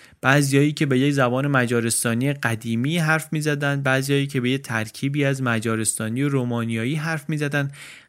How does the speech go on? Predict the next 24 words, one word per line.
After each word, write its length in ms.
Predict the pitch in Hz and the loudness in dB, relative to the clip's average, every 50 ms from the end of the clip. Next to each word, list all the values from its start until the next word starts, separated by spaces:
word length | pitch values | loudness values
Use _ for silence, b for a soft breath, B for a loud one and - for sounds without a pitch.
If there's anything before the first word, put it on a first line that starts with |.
| B _ - | B _ 0
قشنگ 500 | 139 139 139 - - 175 190 196 190 180 | 2 2 2 2 2 2 2 2 0 0
انگار 320 | 160 147 143 151 165 156 | -2 0 0 0 2 4
رفته 340 | 151 135 127 - - - 156 | 4 2 2 0 -2 -2 0
باشید 360 | 160 165 156 156 - 160 151 | 0 0 0 0 -4 -4 -4
توی 200 | - - 156 151 | -2 -2 0 0
یک 260 | 147 143 143 139 143 - | 0 0 -2 -4 -6 -4
دنیای 840 | - 123 117 117 117 117 120 123 127 131 131 131 127 127 127 131 135 139 139 _ _ | -2 0 0 0 0 0 2 2 2 2 0 0 0 -2 -4 -6 -8 -10 -12 _ _
دیگری. 460 | - 123 110 107 - 110 107 104 - - _ B B B B B B B B B B - | 0 0 0 0 0 -2 -2 -4 -8 -14 _ B B B B B B B B B B 2
رفتن 360 | 185 214 233 226 - - 214 | 4 4 4 2 2 0 -2
خلاصه 360 | 202 - 196 180 175 165 - 190 | 0 0 0 2 2 2 2 0
این 100 | 196 190 | 2 2
سلطانه 540 | - - 170 160 156 143 156 151 156 170 | 4 4 2 0 0 0 0 0 0 0
رو 80 | 196 196 | 0 0
پیدا 300 | - 175 156 151 175 202 | 0 0 0 2 0 -2
کردن، 460 | 202 - 214 220 214 208 208 214 208 | -2 0 0 0 2 2 0 2 2
یک 200 | 214 240 233 - - | 2 0 0 0 -2
اشتراکی 680 | 160 147 139 - - - 143 151 175 190 175 - - 143 | 0 0 0 0 0 2 4 6 6 4 4 2 0 2
داشت 640 | 135 127 123 113 - - - - - - - - _ | 4 4 2 2 0 -6 -8 -10 -10 -10 -10 -12 _
این 180 | - 156 131 127 | -2 -2 0 0
سلطان 540 | - - 135 127 117 113 - 127 123 123 120 | 2 2 0 0 0 0 0 0 0 0 0
با 120 | 120 120 | 2 2
لازلو 460 | 120 120 120 117 113 110 117 123 117 | 2 4 2 2 2 0 0 0 0
و 80 | 117 117 | 2 2
آتیلا. 540 | 117 113 117 - - 117 117 113 113 113 | 0 0 -2 -2 -2 -2 -2 -2 -2 -4